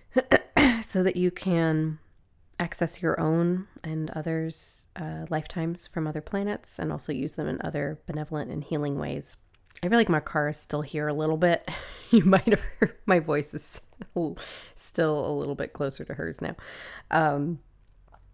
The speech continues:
then, yeah, go get on the wait list for Q H C. We're gonna open the next round. My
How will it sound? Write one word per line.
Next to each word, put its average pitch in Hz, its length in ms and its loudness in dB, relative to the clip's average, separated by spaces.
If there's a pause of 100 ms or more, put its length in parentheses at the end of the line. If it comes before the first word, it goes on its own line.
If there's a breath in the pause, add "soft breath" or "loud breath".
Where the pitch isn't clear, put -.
(240)
then, 170 840 6 (920)
yeah, 208 180 -2
go 185 180 2
get 196 120 2
on 190 120 4
the 180 40 4
wait 175 200 4
list 170 200 -2
for 156 100 -4
Q 156 200 -2
H 143 140 -2
C. 139 340 -4 (320)
We're 165 160 2
gonna 175 300 4
open 160 320 2
the 160 80 2
next 160 340 -4
round. 151 640 0 (1300 loud breath)
My 175 920 2